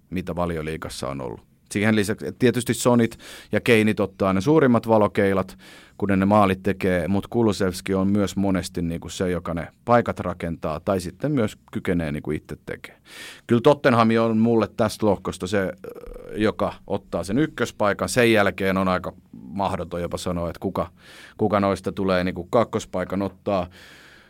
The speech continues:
Frankfurtti ei vaikuta, öö, Frankfurtti ei vaikuta yhtä tota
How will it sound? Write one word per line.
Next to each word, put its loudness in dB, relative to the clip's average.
Frankfurtti 4
ei 6
vaikuta, -2
öö, 0
Frankfurtti 2
ei 6
vaikuta 2
yhtä -4
tota -4